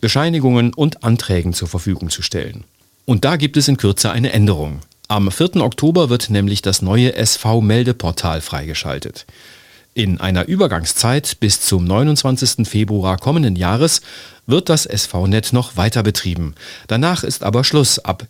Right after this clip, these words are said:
ersten März zweitausendvierundzwanzig müssen Sie also startklar sein. Das neue S-V-Meldeportal ist eine komplette Neuentwicklung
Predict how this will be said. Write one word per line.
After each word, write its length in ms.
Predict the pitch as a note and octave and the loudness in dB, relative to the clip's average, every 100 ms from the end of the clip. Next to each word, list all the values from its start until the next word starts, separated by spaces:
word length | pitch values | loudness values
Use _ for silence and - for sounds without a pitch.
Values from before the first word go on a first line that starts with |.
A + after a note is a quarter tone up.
| _ | _
ersten 360 | C3 E3+ - E3+ | 0 0 2 4
März 300 | D3+ D#3+ - | 4 2 -2
zweitausendvierundzwanzig 1300 | - F#2+ E2+ E2 E2+ F2+ E2 E2 G#2+ C3+ D3 C#3 - - - - | -2 -2 -2 -4 -4 -6 -6 -2 2 2 2 0 -6 -18 -18 0
müssen 240 | A2 C#3 | 2 4
Sie 240 | A2+ A#2 - | 4 2 0
also 280 | F2+ F2 A#2 | -2 0 0
startklar 520 | - F2+ - G2+ E2 | 0 -2 0 0 0
sein. 360 | - A1+ G1+ - _ _ _ _ _ - | -2 -4 -10 -16 _ _ _ _ _ -4
Das 300 | F#2+ G2+ - | 0 0 0
neue 320 | B2 B2+ F3 | 2 2 2
S-V-Meldeportal 960 | E3 D3 - A2+ C#3+ A#2 F2 F#2 A2 B2 | 2 0 2 2 2 2 0 -2 2 2
ist 140 | C#3 G2 | 2 2
eine 160 | G#2+ | 0
komplette 400 | A2+ A2+ C3 C#3 | 0 0 0 2
Neuentwicklung 840 | C3+ B2 D3 A#2 - E2+ B2 C3+ | 4 4 2 0 -2 0 2 2